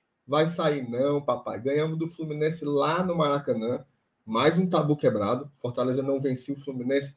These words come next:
há quinze anos. Ganhamos lá dentro do Maracanã, fazendo um segundo tempo com muita autoridade. Fortaleza fez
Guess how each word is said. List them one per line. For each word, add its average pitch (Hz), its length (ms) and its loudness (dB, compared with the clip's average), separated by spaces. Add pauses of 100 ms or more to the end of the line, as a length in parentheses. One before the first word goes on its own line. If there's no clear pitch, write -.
(340)
há 139 240 -8 (200)
quinze 226 680 2 (220)
anos. 131 680 4 (280)
Ganhamos 135 580 2
lá 143 100 4
dentro 131 280 0
do 131 100 -4
Maracanã, 127 720 0 (260)
fazendo 135 380 2
um 143 80 -2
segundo 131 420 -2
tempo - 320 0
com 160 100 -10 (160)
muita 180 600 12
autoridade. 135 680 4
Fortaleza 131 440 -2
fez 139 340 -2